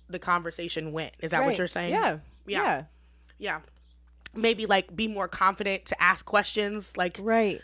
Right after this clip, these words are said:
Speaker 1: to be like, "Okay,"
Speaker 2: Right.
Speaker 1: but also, like, "I feel like I'm here, so I don't understand why that can't be validated
Speaker 2: Exactly.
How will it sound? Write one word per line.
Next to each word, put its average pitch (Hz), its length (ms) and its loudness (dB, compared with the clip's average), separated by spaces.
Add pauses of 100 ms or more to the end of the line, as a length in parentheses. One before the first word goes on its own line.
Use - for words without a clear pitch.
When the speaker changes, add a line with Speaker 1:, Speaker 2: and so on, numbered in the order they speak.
(120)
Speaker 1:
to - 80 -12
be 240 80 0
like, 233 160 2
"Okay," 233 220 6
Speaker 2:
Right. 185 80 -4
Speaker 1:
but 214 260 6 (100)
also, 208 380 8
like, 175 320 -2
"I 180 80 4
feel 208 320 4
like 185 200 4
I'm 165 140 2
here, 196 380 0
so 190 160 -2
I 185 80 4
don't 185 140 -2
understand 180 760 -4 (240)
why 175 340 4
that 175 220 2
can't 175 240 -6
be 175 120 -6
validated 160 680 2
Speaker 2:
Exactly. 294 320 8